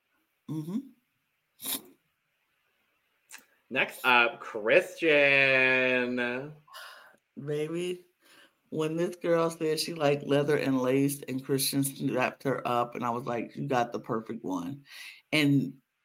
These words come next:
Speaker 1: this did not disappoint. This was, I think this was better than any gear we've ever seen Crystal in, ever.
Speaker 2: Oh, really?
Speaker 1: Yes.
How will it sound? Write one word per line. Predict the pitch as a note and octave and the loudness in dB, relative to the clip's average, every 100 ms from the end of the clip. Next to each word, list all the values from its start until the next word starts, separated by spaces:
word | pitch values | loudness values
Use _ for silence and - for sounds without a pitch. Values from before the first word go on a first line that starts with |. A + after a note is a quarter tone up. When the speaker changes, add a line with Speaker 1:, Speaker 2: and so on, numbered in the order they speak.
| _ | _
Speaker 1:
this | F#3+ F3 F3 | 0 0 0
did | C3+ | -2
not | B2+ A2 G#2+ | 0 -2 -2
disappoint. | A2+ - A2 A2 G#2+ G#2+ | -4 -6 -8 -6 -6 -2
This | - F#3+ G#3 - D3+ | 6 6 6 -2 -2
was, | B2+ A#2+ - - _ _ _ _ - | -2 -2 -8 -18 _ _ _ _ 6
I | G#3 | 6
think | - E3+ - C#3 | 8 4 4 8
this | F#3+ A3+ | 8 8
was | F#3 E3+ | 4 4
better | D3+ D3 D3 | 6 6 8
than | C#3+ C#3 | 4 4
any | D3+ D#3 | 4 4
gear | C#3+ C#3+ | 6 6
we've | C3+ D#3+ D#3+ - | 6 4 0 2
ever | C#3 C3 | 4 4
seen | C3 B2+ | 2 0
Crystal | A#2 C#3 C#3 B2+ | 0 0 0 0
in, | B2+ A#2+ F#2+ - _ _ _ _ _ | 0 -2 -4 -10 _ _ _ _ _
ever. | C#3+ D3 A#2 D#2+ - _ _ _ - | 2 2 0 -8 -10 _ _ _ -8
Speaker 2:
Oh, | F#2 | -6
really? | F#2 F2+ F2 F2 G2+ B2 _ _ _ | -4 -6 -6 -8 -8 -12 _ _ _
Speaker 1:
Yes. | - C#3 D#3+ A#2 - - - | -8 6 6 6 0 -2 -4